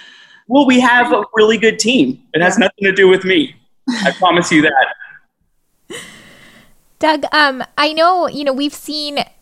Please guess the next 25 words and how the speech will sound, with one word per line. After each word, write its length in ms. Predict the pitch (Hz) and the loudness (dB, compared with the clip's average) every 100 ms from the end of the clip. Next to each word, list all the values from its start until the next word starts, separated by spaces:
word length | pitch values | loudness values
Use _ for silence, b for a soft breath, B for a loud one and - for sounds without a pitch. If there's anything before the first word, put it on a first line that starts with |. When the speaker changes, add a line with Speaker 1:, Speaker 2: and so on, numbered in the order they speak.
| _ - | _ -6
Speaker 3:
sadly, 680 | 285 247 240 233 226 208 - | -2 -2 -2 -4 -4 -6 -8
some 260 | - 240 220 | -4 -4 -2
breweries 400 | 220 214 214 - | -4 -4 -8 -6
shutter 380 | 208 202 202 | -4 -4 -6
since 320 | 220 208 202 - | -8 -8 -8 -10
the 100 | 208 | -12
start 300 | - 196 202 | -6 -4 -4
of 80 | |
the 60 | 196 | -8
pandemic 420 | 214 202 202 202 | -8 -6 -6 -10
in 60 | 202 | -10
San 160 | 208 | -8
Diego 180 | 196 196 | -6 -8
County. 380 | 202 196 196 196 | -6 -6 -6 -6
I 20 | |
mean, 220 | 196 196 | -6 -6
it's 120 | 190 226 | -8 -8
inevitable. 600 | 208 196 196 190 196 190 | -6 -6 -8 -6 -6 -6
We're 120 | 202 | -8
seeing 280 | - 202 196 | -6 -4 -4
it 80 | |
with 120 | 196 208 | -6 -8
restaurants, 640 | 196 - 196 185 - - | -8 -6 -6 -6 -8 -14
too. 480 | - 247 214 196 - | -10 -4 -2 -2 -2
Um, 200 | 214 196 | -2 -2